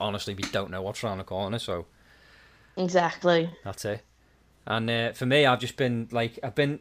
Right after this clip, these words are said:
Speaker 1: I've started to do music again, which has been fun, and I'm gonna play a song at the end of this episode, which is the first song that <clears throat> myself and Mikey, who's M-, Mikey Wood, who's, uh, known for doing our logo and music on the podcast, uh, we've started a duo together called Eucadian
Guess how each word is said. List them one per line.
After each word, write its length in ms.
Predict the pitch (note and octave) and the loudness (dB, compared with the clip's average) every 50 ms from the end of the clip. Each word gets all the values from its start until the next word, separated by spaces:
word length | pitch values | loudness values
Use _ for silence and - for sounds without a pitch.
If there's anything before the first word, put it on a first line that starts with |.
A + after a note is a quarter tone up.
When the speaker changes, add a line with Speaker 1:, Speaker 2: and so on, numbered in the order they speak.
| _ _ | _ _
Speaker 1:
I've 140 | A#2+ A#2+ - | -2 -2 -2
started 320 | - - D3 C#3+ - C3+ | 4 6 6 6 6 4
to 60 | - C3+ | 0 2
do 100 | C#3+ C#3 | 2 4
music 380 | B2 A#2 A#2+ B2 A#2+ C#3+ C#3 - | 4 4 4 4 4 2 -2 -2
again, 320 | B2+ - C#3 C3+ D#3 D#3 D#3+ | -2 0 0 0 0 -4 -6
which 140 | A#2+ A#2 - | -8 -6 -6
has 100 | A#2+ - | -6 -2
been 160 | - B2+ B2 | -2 -2 -2
fun, 260 | - - C#3+ C#3 C#3 | 0 2 2 2 4
and 80 | C3+ A#2+ | 2 0
I'm 80 | G#2+ A2 | 0 0
gonna 140 | A#2 A2+ | -2 -2
play 420 | G#2+ - - A#2+ A2+ A2+ A#2+ A#2 - - - _ _ _ _ _ _ _ _ _ _ - | -4 -2 0 2 2 2 2 0 -6 -14 -20 _ _ _ _ _ _ _ _ _ _ -8
a 60 | G#2 | -6
song 440 | - - - A#2+ G#2+ A2 A2+ A#2+ A#2 | -6 -2 0 2 2 2 2 0 0
at 80 | A2+ A2+ | -2 0
the 120 | A2+ G#2+ | -2 -2
end 100 | G#2 G#2 | -2 -2
of 60 | G#2+ | -2
this 120 | G2+ - - | -2 0 0
episode, 540 | G#2+ G2 - A2 - - B2+ A#2 G2+ F#2+ F2+ | 0 0 -2 -4 -2 0 0 0 0 -2 -6
which 160 | F#2+ F#2+ - | -10 -10 -10
is 120 | G#2+ F#2+ | -10 -8
the 80 | - G2 | -10 -10
first 340 | - - A2 A2 A2 - - | -4 -2 0 0 0 0 0
song 240 | - A#2 A2 G#2 F#2+ | 0 0 0 0 -2
that 160 | F#2 F#2+ - _ _ _ _ | -4 -6 -6 _ _ _ _
<clears throat> 360 | - - - D2 - - _ | -6 -4 -4 -6 -6 -8 _
myself 460 | - G2 G#2 G2+ - - A2 A2 A2 A2 | -2 -2 -2 0 0 2 2 2 0 -2
and 80 | G2+ G2 | -4 -2
Mikey, 480 | G2 G2+ A2 A#2 - - G#2 F#2 - - | -2 0 -2 -2 -4 -6 -8 -8 -8 -10
who's 140 | G#2 F#2 F#2+ | -10 -10 -8
M-, 120 | G2+ G2+ G2+ | -8 -8 -6
Mikey 420 | - G#2+ G2+ G2+ G2 - A2+ G2+ G2 | -2 -2 -2 -2 -4 -6 -8 -8 -6
Wood, 300 | F#2 G2+ G2+ G2 F#2 - - - - - - _ _ | -2 -2 -2 -2 -2 -6 -18 -20 -20 -20 -20 _ _
who's, 320 | A2+ G#2 F#2+ F2 - - | -8 -8 -8 -8 -6 -4
uh, 300 | G#2 F#2+ F#2 F#2 F2+ E2+ | -2 -2 0 -2 -2 -2
known 180 | G2 G#2 G2+ G2 | -2 -4 -4 -4
for 120 | F#2+ - | -6 -6
doing 240 | F2+ G#2 F#2+ G2 F#2+ | -4 -4 -4 -2 -2
our 260 | F#2 F#2 F#2 F#2 F2 - _ | -2 -2 -2 -2 -4 -6 _
logo 400 | F#2 G2 F#2+ F#2+ F#2+ G2 F#2+ F#2 | -4 -2 -2 -2 -2 -4 -4 -4
and 100 | F2+ F2+ | -4 -6
music 340 | F#2 F#2+ F#2+ F#2 G2 F2+ F#2+ | -6 -8 -8 -8 -8 -8 -6
on 100 | F#2 E2+ | -8 -8
the 60 | E2 | -8
podcast, 520 | - - F#2+ G2 - - G2+ E2 - - - - _ - - - - - - _ - | -4 -2 -2 -2 -2 -4 -4 -4 -4 -8 -14 -16 _ -20 -20 -20 -20 -20 -20 _ -4
uh, 140 | F#2 F#2 F#2 | -4 -2 -2
we've 180 | F#2 F#2 - | -4 -6 -8
started 360 | - - A2 G#2 F#2 G2 F#2+ | -2 2 4 4 4 4 2
a 60 | G2 F2 | -2 -4
duo 240 | F#2+ G2+ G2 G2+ G2+ | -4 -2 -2 -2 -2
together 380 | - - G2+ G#2+ G2+ G2+ A2 | -4 -4 -2 -2 0 -2 -2
called 260 | - - A2 G#2 G2 F#2 | -4 -4 -4 -4 -4 -4
Eucadian 640 | G2+ G2 - - G#2 G#2 G#2 G2+ A2+ A2+ A#2+ B2 | -8 -10 -8 -6 -4 -4 -4 -4 -2 -2 -2 -4